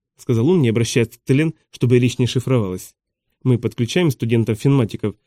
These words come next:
из Лондонской школы экономики». «Лев согласился», сказала Тлен Недертону. «Их местная экономика держится на синтезе наркотиков»,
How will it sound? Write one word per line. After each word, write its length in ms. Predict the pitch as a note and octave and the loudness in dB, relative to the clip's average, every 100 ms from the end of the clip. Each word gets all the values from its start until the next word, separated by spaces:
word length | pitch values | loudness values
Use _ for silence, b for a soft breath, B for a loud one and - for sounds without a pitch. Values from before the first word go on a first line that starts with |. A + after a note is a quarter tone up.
| _ - | _ -4
из 140 | A2 | 0
Лондонской 420 | B2 A2+ A2 - | 2 0 -2 -4
школы 320 | A#2 - A2 G#2+ | -4 -2 -2 0
экономики». 540 | B2+ G#2+ F#2+ - - _ _ _ _ _ _ _ _ _ _ | -2 -2 -4 -10 -18 _ _ _ _ _ _ _ _ _ _
«Лев 180 | E3+ B3+ | -2 -2
согласился», 680 | - G3+ G3+ - G#2+ G2+ G2 - - | 0 0 -2 -2 -6 -8 -12 -14 -6
сказала 380 | - B2 A#2 | -2 2 2
Тлен 260 | A#2 B2 B2 | 2 2 2
Недертону. 520 | A2 G#2+ - G2+ - _ _ _ _ _ _ _ - | 2 -4 -8 -10 -10 _ _ _ _ _ _ _ -4
«Их 200 | B2 - | -2 0
местная 340 | B2 - A#2+ | 0 0 -2
экономика 640 | A#2+ A#2+ C3+ F#3+ C3+ G2+ - _ - | -2 -2 2 2 0 -4 -8 _ -4
держится 400 | A#2+ C#3+ C#3 B2 | 0 0 2 0
на 80 | A#2+ | 2
синтезе 420 | - B2+ A#2+ A#2+ | 0 0 0 0
наркотиков», 600 | C#3+ - G2+ - F#2+ | 0 -2 -6 -6 -12